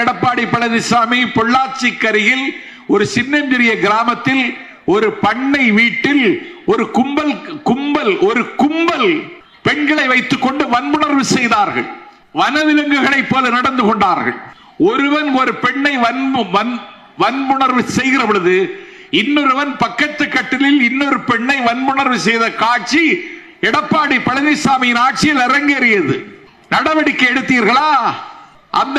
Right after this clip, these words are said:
நடவடிக்கையை நீங்கள் தொடர்ந்தீர்களா? அதற்கு முற்றுப்புள்ளி வைத்தீர்களா? அதிகாரத்தில் இருக்கிற ஒரு சட்டமன்ற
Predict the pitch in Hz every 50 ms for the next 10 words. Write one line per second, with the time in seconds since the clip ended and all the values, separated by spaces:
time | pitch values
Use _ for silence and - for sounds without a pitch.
0 | 254 240 233 233 247 294 294 294 302 285 233 - 269 269 262 262 254 233 196 170
1 | - - - 190 226 240 254 254 202 - - 226 254 285 302 311 294 294 285 262
2 | 233 202 226 254 285 311 285 262 226 165 123 101 - - - _ _ _ 170 220
3 | 262 294 - - 269 254 240 233 202 - - 339 330 339 311 294 269 262 247 240
4 | 214 - 247 240 214 196 240 254 277 294 277 247 208 156 123 113 - - - -
5 | - - - - - - - 180 226 269 262 254 294 294 285 285 277 - - -
6 | 254 247 247 247 254 254 - - 269 294 294 269 254 247 - - 233 226 - -
7 | 294 285 277 269 262 262